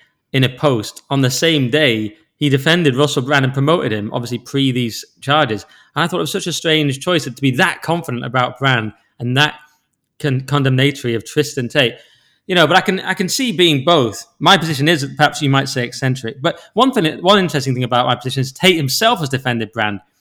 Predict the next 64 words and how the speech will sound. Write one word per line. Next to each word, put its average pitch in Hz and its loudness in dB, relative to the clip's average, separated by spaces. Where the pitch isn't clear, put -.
and 135 0
he 175 6
did 156 2
a 139 4
long 139 2
stream 160 -2
about 117 2
it. 104 -6
And 127 -4
he 165 0
said, 135 0
"Look, 139 0
I 139 2
don't 160 2
know 139 4
what 180 4
Brand's 165 2
done. 160 0
I've 131 -2
never 175 4
met 156 2
the 131 -4
guy. 143 -2
He's 127 -4
certainly 185 2
never 147 2
defended 131 0
me. 131 0
He 147 -2
was 135 4
very 165 0
much 151 -2
on 143 0
the 135 2
Matrix 135 -2
side 123 0
when 123 -4
this 120 -6
happened. 131 -6
I 123 0
d-, 120 -6
don't 156 -2
know 147 2
what 135 0
he's 131 0
like. 127 -4
However, 160 2
I 139 4
do 147 4
know 135 2
the 131 -2
nature 139 0
of 120 -4
a 127 -2
Matrix 147 -2
attack." 110 -6
So 117 -8
he 170 0
sort 151 -2
of 123 -4
separates 135 -4
almost 127 -2
the 127 -8
person 135 -2